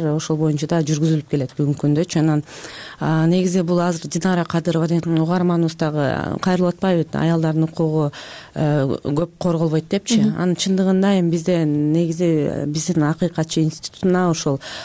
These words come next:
Speaker 1: аялдар, э, көбүнесе арыздар менен кайрылат да.
Speaker 2: Мгм.
Speaker 1: Арыз тооматтар көп болот. Анан, а, <clears throat> мисалы үчүн, э, неме, алименттер боюнча көп кайрылат бизгечи.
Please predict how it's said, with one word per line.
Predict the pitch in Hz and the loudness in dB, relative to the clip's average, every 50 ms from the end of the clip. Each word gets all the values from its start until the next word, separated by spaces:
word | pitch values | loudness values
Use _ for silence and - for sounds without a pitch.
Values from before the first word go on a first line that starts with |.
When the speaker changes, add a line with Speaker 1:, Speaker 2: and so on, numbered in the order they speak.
| - - - | -14 -6 -2
Speaker 1:
аялдар, | 143 160 160 160 165 165 156 180 196 190 185 | 2 2 2 2 2 2 2 0 0 2 0
э, | 147 135 143 143 143 139 131 - _ - _ _ _ _ - - - - - - - | 0 2 2 2 2 0 -2 -4 _ -20 _ _ _ _ -20 -20 -20 -16 -14 -8 -2
көбүнесе | 196 170 160 160 160 160 165 170 165 160 - 208 202 202 - _ _ | 0 2 2 2 2 2 0 0 -2 -2 -2 0 0 0 -2 _ _
арыздар | - 202 180 180 185 - - - 185 170 | -2 0 0 0 -2 -4 -2 -2 0 2
менен | 165 165 160 156 156 | 2 2 2 2 2
кайрылат | 160 170 165 160 160 160 160 - | 0 0 0 0 -2 -4 -6 -4
да. | - 226 262 | -2 -2 0
Speaker 2:
Мгм. | 247 226 214 214 214 214 - | 2 2 2 2 0 0 -2
Speaker 1:
Арыз | 180 170 170 160 - | -2 -2 -2 -2 -2
тооматтар | - 165 165 165 160 165 - 170 165 | -2 0 0 0 0 -2 -2 -2 0
көп | 180 196 - - | 0 -2 0 0
болот. | 175 165 160 160 170 | 2 2 2 2 2
Анан, | 170 175 170 165 160 - - - - - - - - - - | 2 2 2 2 0 -4 -14 -16 -16 -16 -18 -18 -20 -16 -8
а, | - 160 156 151 139 139 135 - - - - | -4 -2 0 0 2 0 -2 -2 -6 -6 -2
<clears throat> | 185 190 190 175 - - _ | 0 0 0 0 -2 -4 _
мисалы | 233 190 180 175 - 202 180 180 180 | 0 2 2 2 0 -2 0 -2 -2
үчүн, | 175 - - 226 226 - 170 156 - _ _ _ _ _ _ _ _ _ _ _ _ - - | -2 0 0 0 0 0 -4 -8 -10 _ _ _ _ _ _ _ _ _ _ _ _ -4 0
э, | 208 175 175 175 170 170 170 | 2 2 4 4 4 4 4
неме, | 170 180 196 196 190 180 175 160 147 | 4 4 4 4 4 2 2 2 0
алименттер | 139 165 196 214 220 214 190 185 - - 185 170 | 2 2 4 4 4 4 2 0 -2 -4 -4 -2
боюнча | 165 175 165 160 160 - 151 | -2 -2 -2 -2 -2 -4 -4
көп | 139 165 165 165 - | -4 -4 -6 -6 -6
кайрылат | - 165 156 156 147 143 - - | -6 -6 -4 -4 -6 -8 -8 -10
бизгечи. | 143 143 156 175 180 - - - 135 | -8 -6 -6 -6 -6 -6 -6 -6 -8